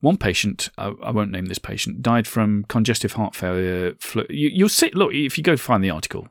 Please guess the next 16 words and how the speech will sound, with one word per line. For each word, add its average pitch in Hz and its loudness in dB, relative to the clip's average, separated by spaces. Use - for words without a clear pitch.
you'll 95 -6
see - -2
it. - -10
Fluid 147 6
around 120 6
the 101 2
heart 95 -4
while 101 0
being 90 -2
treated. - -8
According 202 4
to 175 4
an 170 2
invoice - 0
we 110 4
obtained, 90 -6